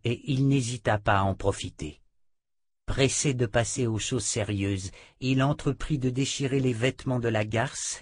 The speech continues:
qui ne fit rien pour lui faciliter les choses et lui résista de toutes ses forces.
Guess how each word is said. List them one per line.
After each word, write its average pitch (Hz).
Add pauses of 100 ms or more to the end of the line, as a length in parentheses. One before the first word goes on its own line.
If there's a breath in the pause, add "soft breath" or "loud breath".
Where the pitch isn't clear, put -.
qui 127
ne 110
fit 107
rien 113
pour 113
lui 113
faciliter 120
les 110
choses 127 (280 loud breath)
et 123
lui 117
résista 123
de 101
toutes -
ses -
forces. -